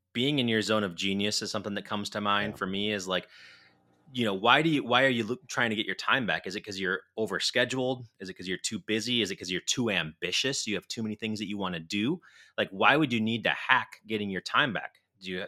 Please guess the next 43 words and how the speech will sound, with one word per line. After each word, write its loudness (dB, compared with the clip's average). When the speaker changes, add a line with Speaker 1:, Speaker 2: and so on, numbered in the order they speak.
Speaker 1:
is -8
it, -6
is -4
it -6
really 2
a 2
lack 2
of -6
time? 2
So 2
I 8
would 6
assume 2
that 2
we 0
all 2
agree, 0
or 4
that -2
most -2
of -10
us -8
agree, -4
that -4
time 0
is, -2
like, -2
our 2
most -4
scarce 0
resource. -6
We -6
never -2
get -2
it -6
back. 2
You've -14
probably 0
heard -2
that 2
before, -6
right? 0
Like, -6